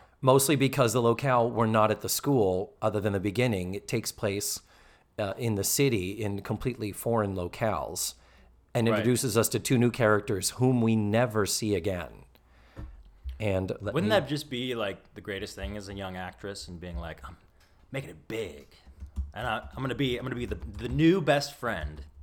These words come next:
Speaker 2: on the Facts of Life."
Speaker 1: For, for one episode.
Speaker 2: For one episode. And then all of a
Speaker 1: <laughs>
Speaker 2: sudden you're like, "Oh, God, I was such a bitch."
Speaker 1: Wap, wap, wap, wap. So we're ready to jump in and start synopsizing this biatch?
Speaker 2: Mm.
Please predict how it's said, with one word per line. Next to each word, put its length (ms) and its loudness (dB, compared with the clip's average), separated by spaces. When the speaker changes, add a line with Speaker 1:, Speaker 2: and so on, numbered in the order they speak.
Speaker 2:
on 100 -10
the 60 -12
Facts 340 -4
of 80 -18
Life." 400 -12
Speaker 1:
For, 160 -8
for 160 -2
one 200 2
episode. 440 0
Speaker 2:
For 60 6
one 140 0
episode. 320 -8
And 120 -4
then 100 -2
all 100 4
of 60 -2
a 120 4
Speaker 1:
<laughs> 40 0
Speaker 2:
sudden 160 -8
you're 100 -8
like, 300 -8
"Oh, 560 -8
God, 200 -14
I 60 -16
was 100 -18
such 160 -18
a 20 -14
bitch." 420 -12
Speaker 1:
Wap, 400 -2
wap, 400 -2
wap, 400 -2
wap. 640 -2
So 260 2
we're 160 4
ready 180 4
to 80 -6
jump 260 4
in 180 4
and 180 0
start 400 -4
synopsizing 840 0
this 160 -2
biatch? 600 4
Speaker 2:
Mm. 460 -6